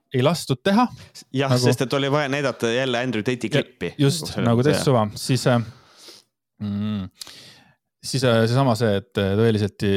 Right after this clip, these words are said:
Speaker 1: ilusad naised on samal ajal ko-, kodus ja joovad teed, eks ole. Eh, noh,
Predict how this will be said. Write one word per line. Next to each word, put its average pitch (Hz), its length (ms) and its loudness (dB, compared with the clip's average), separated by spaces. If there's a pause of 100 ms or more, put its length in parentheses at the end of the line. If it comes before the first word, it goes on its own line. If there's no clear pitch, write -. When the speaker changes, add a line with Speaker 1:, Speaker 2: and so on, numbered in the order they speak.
Speaker 1:
ilusad 104 300 0
naised 110 340 0
on 98 100 -2
samal 110 220 2
ajal 98 120 0
ko-, 117 280 0
kodus 120 260 -2
ja 107 60 2
joovad 110 340 0
teed, 113 260 0
eks - 180 -6
ole. 104 200 0 (1080)
Eh, 101 480 0
noh, 107 120 0